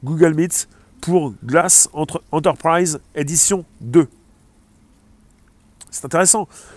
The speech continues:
Vous avez Google qui utilise déjà cette fonctionnalité des Google Glass pour la maintenance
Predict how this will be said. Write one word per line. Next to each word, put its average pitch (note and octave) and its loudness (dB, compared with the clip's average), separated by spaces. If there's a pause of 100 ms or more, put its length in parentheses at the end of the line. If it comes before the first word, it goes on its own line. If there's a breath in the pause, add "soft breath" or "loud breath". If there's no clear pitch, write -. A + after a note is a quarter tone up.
(120)
Vous B2 -4
avez D#3+ 2
Google F3 4
qui - -12
utilise D#3 -6
déjà E3+ 2
cette D#3 -4
fonctionnalité D3+ -2 (320 soft breath)
des C3 -2
Google C#3 0
Glass E3+ 0 (280 soft breath)
pour C#3+ -6
la C#3+ -2
maintenance F3+ -2